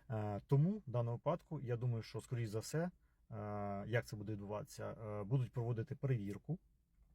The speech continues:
Якщо будуть підстави вважати, що людина отримала інвалідність з порушеннями або купила її, відверто кажучи, то буде порушуватись кримінальне провадження, і в рамках кримінальної справи будуть проводити перевірку.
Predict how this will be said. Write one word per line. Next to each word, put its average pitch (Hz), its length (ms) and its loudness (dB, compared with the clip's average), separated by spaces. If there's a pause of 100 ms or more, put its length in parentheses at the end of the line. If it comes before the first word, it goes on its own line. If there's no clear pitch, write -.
(120)
Якщо 135 260 2
будуть 127 240 4
підстави 123 380 2
вважати, 117 400 2
що - 160 -10
людина 117 240 2
отримала 117 340 0
інвалідність 117 840 -2
з - 100 -18
порушеннями 127 720 2
або 104 280 -2
купила 117 500 0
її, 113 140 0
відверто 113 340 2
кажучи, 113 440 -2 (360)
то 180 80 0
буде 135 220 6 (100)
порушуватись 131 540 0
кримінальне 107 580 0 (100)
провадження, 165 500 2
і 127 60 -4
в 117 40 -2
рамках 123 300 2
кримінальної 113 580 2
справи 170 400 -2 (360)
будуть 139 240 2
проводити 120 480 0
перевірку. 113 500 -2